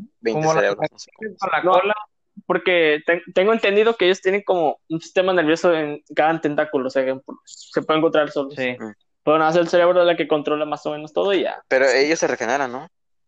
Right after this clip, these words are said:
Speaker 3: Ah, creo que no. No
Speaker 2: Los
Speaker 3: sé.
Speaker 2: ten-, los pulpos no.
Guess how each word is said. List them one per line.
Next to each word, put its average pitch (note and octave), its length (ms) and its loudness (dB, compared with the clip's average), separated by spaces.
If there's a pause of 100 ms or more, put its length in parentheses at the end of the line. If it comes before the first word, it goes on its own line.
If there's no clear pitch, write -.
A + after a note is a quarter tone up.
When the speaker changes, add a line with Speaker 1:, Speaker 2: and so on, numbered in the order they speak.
(1700)
Speaker 3:
Ah, A#2 200 -6 (100)
creo B2+ 160 -2
que D3+ 160 0
no. A#2+ 140 -6 (400)
No E3 100 2
Speaker 2:
Los E3+ 100 0
Speaker 3:
sé. F#3+ 180 0
Speaker 2:
ten-, F3 280 -8
los F3 360 4
pulpos A3+ 420 -4
no. E3 360 -4